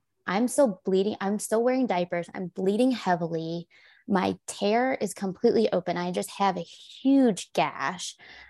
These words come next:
and I'm in so much pain. You know, I don't know what to do, essentially. Like, I need to be seen." Um, so they bring me back in. Um, now they just schedule me with the O B, not with any of the midwives, 'cause now it's kind of getting to where,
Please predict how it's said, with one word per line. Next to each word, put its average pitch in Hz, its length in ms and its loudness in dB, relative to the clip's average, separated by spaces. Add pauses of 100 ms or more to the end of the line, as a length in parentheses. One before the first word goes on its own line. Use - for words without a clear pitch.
(140)
and 185 680 0
I'm 185 400 -4
in 180 300 -6
so 185 260 -2
much 247 320 -4
pain. 160 580 -8 (340)
You 185 120 0
know, 175 180 0
I 190 120 2
don't 185 320 0
know 165 140 -4
what 170 180 -4
to - 100 -12
do, - 460 -8
essentially. 170 600 -6
Like, 170 280 -4
I 180 100 -2
need 175 200 0
to 165 40 -6
be 170 160 -8
seen." - 500 -10 (300)
Um, 175 720 -4
so - 140 -6
they 185 100 0
bring 180 200 -2
me 180 120 -2
back 180 260 -6
in. 262 520 2 (500)
Um, 175 640 -2
now 180 420 0
they 180 160 -2
just 180 300 -4
schedule 180 320 -4
me 170 180 -4
with 165 220 -6
the - 180 -4
O 165 160 -2
B, 170 380 -2
not 170 500 -4
with 170 260 -2
any 170 200 -4
of 160 40 -6
the 170 80 -4
midwives, 170 540 -2
'cause 170 180 -8
now 170 440 -4
it's - 160 -10
kind 170 180 -8
of 156 80 -8
getting 170 440 -6
to 170 300 -4
where, 175 540 -4